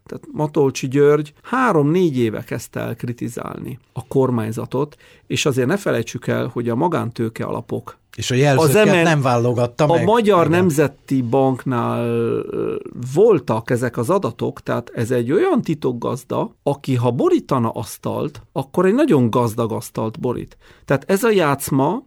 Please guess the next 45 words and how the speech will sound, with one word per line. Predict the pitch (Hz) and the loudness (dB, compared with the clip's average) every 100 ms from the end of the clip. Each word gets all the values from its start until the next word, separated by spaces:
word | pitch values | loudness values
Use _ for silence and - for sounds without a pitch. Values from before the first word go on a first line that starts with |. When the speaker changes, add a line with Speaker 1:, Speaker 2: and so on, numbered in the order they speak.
| _ | _
Speaker 1:
egyáltalán | 208 240 175 160 - 123 120 | -2 0 0 0 0 0 2
nem | 120 120 113 | 0 0 -2
ártatlan, | 110 - 117 117 117 120 160 | -4 -6 -10 -6 -4 -2 -4
és | - - | -6 -4
egyáltalán | 180 151 113 - 123 120 | -2 -2 -2 -2 0 0
nem | 117 117 | 0 -2
könnyű | - 117 117 | -4 -4 -2
hatalom | 120 131 135 117 127 | -4 -6 -4 -6 -6
számára | - 123 117 113 107 | -6 -4 -4 -4 -8
sem, | - - - 156 - - | -10 -10 -8 -8 -8 -14
ezért | - 147 147 123 | -4 0 2 0
is | 127 - | -4 -2
védték | 120 113 - 110 110 | -2 -4 -6 -10 -6
őt | 113 117 - | -6 -6 -6
nagyon-nagyon-nagyon | 151 127 120 113 113 | -2 0 2 0 -2
Speaker 2:
Tehát | 113 117 | -2 0
ez | |
egy, | 120 110 113 | 0 -2 -4
úgy, | 120 | -2
Speaker 1:
sokáig. | 117 117 | 0 0
Speaker 2:
úgy | 110 | 0
látod, | 110 101 120 | -2 -6 -6
hogy | 107 | -6
ez | 104 101 | -4 -4
egy | 95 | -4
sokkal | - 95 107 87 | -6 -4 -4 -4
durvább, | 95 87 87 | -4 -6 -6
mint | 82 80 | -6 -8
a | 82 | -10
Simicskától | - 82 80 - - - 78 | -8 -8 -8 -10 -12 -10 -10
való | 73 73 78 | -10 -8 -6
Speaker 1:
Hát | 78 - | -6 -4
ez | |
Speaker 2:
megvállás. | 90 78 85 82 82 82 - | -4 -4 -4 -4 -6 -6 -4
Speaker 1:
száz, | - 127 110 | -2 -2 -4
száz | - - 151 123 101 | -8 -4 -2 -2 -4
Simicska. | - - 110 104 - - - _ | -6 -4 -4 -6 -10 -14 -16 _
Speaker 2:
Aha. | 104 92 - | -12 -6 -2
Speaker 1:
Mert | 127 - | -2 0
ez | 151 147 | 2 2
az | 147 | 2
ember | 147 139 131 | 4 4 4
egy | 127 - | 2 0
igazi, | 330 254 135 123 | -2 0 0 0
ugye, | 123 | -2